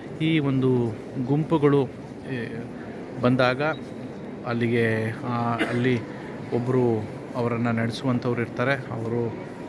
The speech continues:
ಈ ಒಂದು ಗುಂಪುಗಳನ್ನು ಈ, ಇವಾಗ, ಆ, ಸಂತ ಪೇತ್ರರ ಸಮಾಧಿಯ ಬಳಿಗೆ ಕರೆದುಕೊಂಡು ಬಂದಿದ್ದಾರೆ.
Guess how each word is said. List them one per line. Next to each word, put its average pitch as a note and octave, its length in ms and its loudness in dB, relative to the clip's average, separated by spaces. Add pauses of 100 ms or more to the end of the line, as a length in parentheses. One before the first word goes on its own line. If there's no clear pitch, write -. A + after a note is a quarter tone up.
ಈ A#2+ 280 4
ಒಂದು A2+ 520 2
ಗುಂಪುಗಳನ್ನು B2 840 0 (360)
ಈ, B2+ 60 -2 (300)
ಇವಾಗ, B2 320 2
ಆ, A#2 1080 -4
ಸಂತ A#2 180 -4
ಪೇತ್ರರ A#2+ 540 0
ಸಮಾಧಿಯ A2+ 500 -2
ಬಳಿಗೆ A2+ 540 -2
ಕರೆದುಕೊಂಡು A#2 580 -2
ಬಂದಿದ್ದಾರೆ. A2+ 420 0